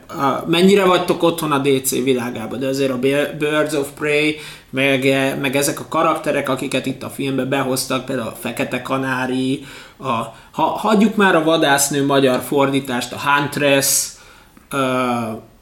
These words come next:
ugye René Montoya, aki egy nyomozónő volt a képregényekben is tulajdonképpen, tehát, hogy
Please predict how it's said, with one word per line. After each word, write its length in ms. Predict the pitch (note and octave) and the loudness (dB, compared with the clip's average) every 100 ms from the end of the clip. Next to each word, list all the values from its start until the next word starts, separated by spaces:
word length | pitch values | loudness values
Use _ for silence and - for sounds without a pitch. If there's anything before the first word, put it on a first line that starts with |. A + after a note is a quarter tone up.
| _ _ _ - | _ _ _ -12
ugye 180 | D3+ B2 | -8 -4
René 320 | C#3+ D#3+ D#3 | 0 2 2
Montoya, 800 | D3 C#3+ C#3+ C#3 C3+ C#3 C3+ C3 | 0 -2 -4 0 2 4 4 2
aki 240 | B2+ B2+ B2+ | 0 -2 -2
egy 120 | B2 | 0
nyomozónő 720 | D#3 D#3 D3 D3+ C#3+ C#3+ C#3 | 2 4 2 2 2 2 4
volt 220 | C3+ C3 | 4 2
a 100 | - | -4
képregényekben 800 | D3 C#3 C#3+ C3+ C#3 C3+ C3 C3+ | 0 0 0 0 2 2 0 0
is 120 | C3 - | -2 -2
tulajdonképpen, 880 | D3 C3+ C3 C3 C3 B2+ B2 C3+ | 0 0 2 -2 -2 -4 -2 -6
tehát, 200 | C3+ C3 | -4 -4
hogy 180 | C#3+ C#3 | -2 -2